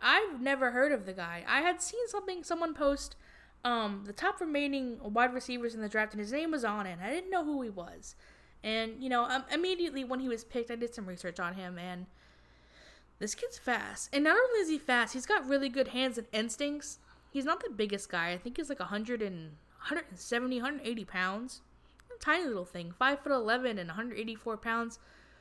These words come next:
But again, he's got, like, four point three speed, which is something that the Bucs have addressed early and often throughout the offseason. And with the additions they've made in the draft,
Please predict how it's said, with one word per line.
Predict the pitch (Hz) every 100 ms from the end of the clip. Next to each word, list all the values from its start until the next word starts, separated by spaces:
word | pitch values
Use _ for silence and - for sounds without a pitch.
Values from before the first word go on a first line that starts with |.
| - _
But | 214 214
again, | 208 226 262 202
he's | 185 226 220
got, | 254 240
like, | 240 233
four | - 208 202
point | 208 226 214
three | 233
speed, | - 311 403 220
which | 185
is | 214
something | - 294 415
that | 370
the | 339
Bucs | 285 302 - - - - - -
have | 214
addressed | 202 214 247 247 - - - -
early | 254 277 277 277 -
and | 175 -
often | 277 262 - 269 262
throughout | - - - 262 262 - -
the | 185 -
offseason. | 269 262 - 262 240 240 240 240 -
And | 202 214
with | 190
the | 185 180
additions | 220 247 285 208
they've | 190
made | 202 185
in | 180 175 170
the | 180
draft, | 180 302 302 294